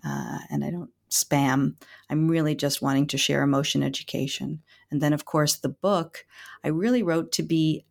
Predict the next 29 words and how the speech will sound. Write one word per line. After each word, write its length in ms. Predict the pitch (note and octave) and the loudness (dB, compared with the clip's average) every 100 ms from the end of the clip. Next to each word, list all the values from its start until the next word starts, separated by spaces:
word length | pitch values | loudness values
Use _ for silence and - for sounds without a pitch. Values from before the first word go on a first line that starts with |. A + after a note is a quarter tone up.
| - | -6
a 60 | |
beach 420 | D3+ F#3+ B3 - - | 0 6 6 4 0
read. 400 | F2 F2 D3+ D#3 _ - - | 0 0 -6 -12 _ -16 -2
It's 380 | D#3+ - - | 0 2 0
like, 380 | E3+ E3 - - - | 0 0 -2 -4 -6
uh, 60 | - - | -6 -4
'cause 140 | D#3+ | 0
I 100 | E3 | 2
don't 140 | F#3 E3 | 2 2
really 180 | E3 | 2
like 220 | D#3+ D#3 D#3 | 2 2 0
boring 260 | D#3 D#3 | 0 2
books. 240 | E3 E3+ C#3 | 2 0 0
I, 160 | C#3+ - | -2 0
I, 100 | D3 | 0
it's 160 | - - | 2 0
filled 420 | - - G3 G3 | -4 0 0 2
with 120 | F3 | 0
stories 560 | - - D#3+ D#3 D#3 D3 | -2 0 2 2 2 0
from 180 | - D3 | 0 0
my 140 | C#3 | 0
practice 600 | C#3 - D#3+ E3 - C#3 | -2 0 0 0 -2 0
of 120 | C#3 | 0
how 180 | C#3 D3+ | 0 0
you 180 | D3+ D#3+ | 2 2
work 280 | C#3+ C3+ - | 2 -2 -4
the 60 | |
change 360 | D3+ C#3 C#3 C3+ | -2 2 2 2
triangle 640 | - C3 C3+ C3 C3 D3 | -2 2 4 2 2 -2